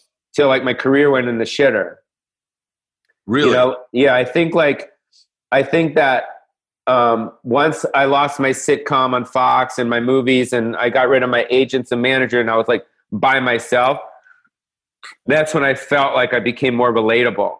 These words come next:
Speaker 1: re-, relatable of a stand-up. You know what I mean? And I think since then I've been a pretty good, I'm a pretty good st-, I'm not great, but I think I'm a pretty good stand-up. You know, it's just more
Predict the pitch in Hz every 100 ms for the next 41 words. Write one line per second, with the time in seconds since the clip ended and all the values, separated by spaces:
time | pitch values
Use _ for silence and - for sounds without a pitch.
0 | - 123 123 123 120 127 139 123 113 113
1 | 101 104 - 110 110 104 87 - _ _
2 | _ _ _ - 110 113 113 113 120 117
3 | 117 117 120 131 127 - 127 117 135 131
4 | 113 113 113 113 117 104 107 104 110 104
5 | - 120 101 104 - 98 131 113 - -
6 | _ 127 120 95 - _ - 110 110 117
7 | 113 107 104 - 110 98 98 - 101 101
8 | 85 85 104 107 107 113 120 117